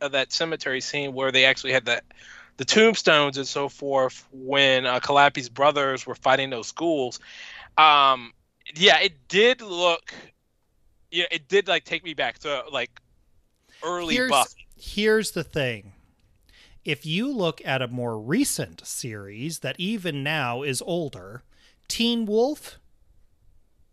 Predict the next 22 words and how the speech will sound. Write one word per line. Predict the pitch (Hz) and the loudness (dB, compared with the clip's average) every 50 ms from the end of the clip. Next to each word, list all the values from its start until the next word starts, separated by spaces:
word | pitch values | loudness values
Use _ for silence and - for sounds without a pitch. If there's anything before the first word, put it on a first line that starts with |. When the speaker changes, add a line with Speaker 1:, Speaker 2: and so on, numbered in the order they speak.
| _ _ _ _ _ _ _ | _ _ _ _ _ _ _
Speaker 2:
on | 208 190 190 202 | -4 -4 -2 -2
M | 202 208 220 226 | -2 -2 -2 -2
T | - - 226 220 | -4 -4 -6 -6
V | 208 196 226 233 247 269 269 262 _ _ _ _ _ _ _ _ _ _ _ _ _ _ _ _ _ _ _ _ _ _ _ _ _ _ _ _ 156 135 | -4 -4 -4 -4 -4 -4 -6 -8 _ _ _ _ _ _ _ _ _ _ _ _ _ _ _ _ _ _ _ _ _ _ _ _ _ _ _ _ -14 -4
did | 135 175 165 151 | -2 0 0 2
it | 151 135 - | 0 -2 -4
way | 147 135 127 123 123 131 143 156 160 151 | -6 -10 -8 -6 -4 -2 0 0 0 0
better. | 127 127 113 104 101 98 98 - _ _ _ _ _ _ | -2 -4 -8 -8 -10 -14 -18 -20 _ _ _ _ _ _
Same | - - - - - 196 196 196 196 | -10 -8 -4 0 2 2 2 2 0
premise. | - - 190 170 147 123 107 107 - - - - - - _ _ _ | -2 0 0 0 0 -2 -6 -10 -10 -12 -12 -14 -18 -20 _ _ _
You | - 147 156 151 | -8 -6 -4 -2
ha-, | 147 160 160 156 165 - | 0 2 2 2 2 0
but | 139 139 151 147 | -2 -2 -2 -2
it's | 143 120 - | -2 -4 -8
werewolves | - 131 143 160 180 196 190 185 196 202 208 202 - - - - _ _ _ _ - | -4 -2 0 2 2 2 2 0 0 0 0 -2 -4 -8 -12 -14 _ _ _ _ 0
and | 196 190 190 190 165 | 0 2 2 0 -2
hunters, | - - 175 170 143 - 123 107 92 98 - | -2 -2 -2 -2 -2 -4 -8 -12 -10 -10 -10
'cause | - - 156 139 120 | -6 -4 -6 -4 -4
the | 139 - - | -6 -2 0
Argents | 143 151 175 165 180 196 190 - - | 2 2 2 2 0 -4 -6 -6 -6
were | - 196 | -6 -4
hunters, | - 196 214 226 214 269 285 302 302 277 - | -2 -2 -4 -2 -2 -2 -4 -4 -4 -6 -8